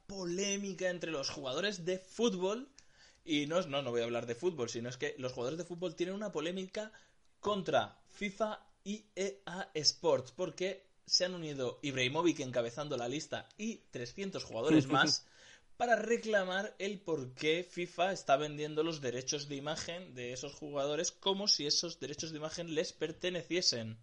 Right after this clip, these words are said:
Speaker 1: Digo, llegáis
Speaker 2: Uy.
Speaker 1: como veinte años tarde, llevaban habiendo fifas con vuestras caras desde el dos mil.
Speaker 2: No, sí que es verdad que hace varios años, si no tenían el, los derechos de imagen de algún jugador,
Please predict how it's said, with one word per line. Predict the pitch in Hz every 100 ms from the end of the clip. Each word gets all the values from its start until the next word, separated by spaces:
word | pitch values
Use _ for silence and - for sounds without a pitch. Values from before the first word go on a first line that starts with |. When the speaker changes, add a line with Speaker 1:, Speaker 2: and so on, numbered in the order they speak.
| _ _ _ - 220 220 -
Speaker 1:
Digo, | 139 135 127 -
llegáis | 139 131 151 196
Speaker 2:
Uy. |
Speaker 1:
como | - 220 214 214 214 -
veinte | 160 175 208 214 196 190
años | 185 185 156 -
tarde, | 131 160 202 214
llevaban | 160 151 175 196 190
habiendo | 151 165 175 160
fifas | - 190 - 156
con | - 151 139
vuestras | 143 139 127 -
caras | 139 147 160
desde | 151 147 147 139 135 135
el | 135
dos | 131
mil. | 156 180 _ -
Speaker 2:
No, | 170 170 147 123 -
sí | - 175
que |
es | 190
verdad | 190 190
que |
hace | 180 185
varios | 156 156 156
años, | 147 185 202
si | -
no | 143
tenían | 147 175 170
el, | 160 135
los | 147 151
derechos | 147 -
de | 147
imagen | 139 - 127
de |
algún | 123 151
jugador, | - 151 131 143 190